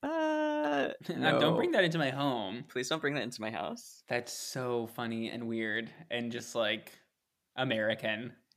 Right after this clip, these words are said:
Speaker 1: Very, <laughs> like,
Speaker 2: Very American. I'm looking at this Songs About Jane album. Like, Sunday Morning is an insane song to me just because it, I, like, I was a big a cappella nerd.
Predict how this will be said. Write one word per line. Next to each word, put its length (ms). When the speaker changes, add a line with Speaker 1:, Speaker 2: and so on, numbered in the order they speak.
Speaker 1:
Very, 520
<laughs> 200
like, 280
Speaker 2:
Very 440
American. 500
I'm 100
looking 240
at 80
this 180
Songs 260
About 180
Jane 440
album. 440
Like, 200
Sunday 360
Morning 600
is 120
an 120
insane 500
song 300
to 120
me 220
just 220
because 240
it, 260
I, 240
like, 440
I 80
was 180
a 40
big 220
a 100
cappella 360
nerd. 300